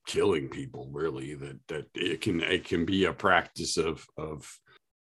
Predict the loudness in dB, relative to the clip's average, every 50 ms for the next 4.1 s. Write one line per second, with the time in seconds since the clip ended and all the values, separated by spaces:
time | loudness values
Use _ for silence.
0 | _ _ _ -2 0 2 0 0 2 2 4 4 6 4 4 4 4 4 2 2
1 | 4 6 6 6 6 6 6 8 8 10 10 8 8 6 4 2 2 2 2 2
2 | 0 0 0 2 2 4 2 2 2 0 0 0 -2 -2 -4 -8 -10 -4 2 6
3 | 6 8 8 8 8 6 6 4 2 2 -2 -4 -4 -4 -2 -2 -2 -2 -4 -4
4 | -8 -10